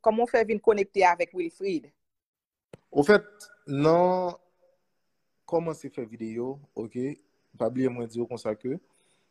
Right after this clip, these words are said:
Speaker 2: mwen te panse ke g on travay mantal ki dwe fèt tou dabò. Mwen te panse ke yon nan bagay ki ka fè travay mantal sa fèt, se fè de videyo, de sansibilizasyon, montre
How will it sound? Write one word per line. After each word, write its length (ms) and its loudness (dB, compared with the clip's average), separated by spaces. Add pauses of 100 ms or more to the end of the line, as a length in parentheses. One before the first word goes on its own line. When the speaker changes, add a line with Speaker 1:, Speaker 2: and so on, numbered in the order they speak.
Speaker 2:
mwen 160 -2
te 120 -2
panse 360 -2
ke 180 -2 (180)
g 240 -12
on 80 -4
travay 280 -2
mantal 400 -2
ki 120 -20
dwe 160 -16
fèt 280 -10 (160)
tou 120 -12
dabò. 500 0 (840)
Mwen 680 -4
te 140 -2
panse 340 -2
ke 160 -4 (160)
yon 300 -2 (380)
nan 160 -2
bagay 240 2
ki 80 -8
ka 80 -6
fè 120 -6
travay 280 -2
mantal 280 -8
sa 160 -6
fèt, 200 -10
se 80 -12
fè 160 -4
de 120 -4
videyo, 360 -4
de 120 -8
sansibilizasyon, 800 -2
montre 440 -2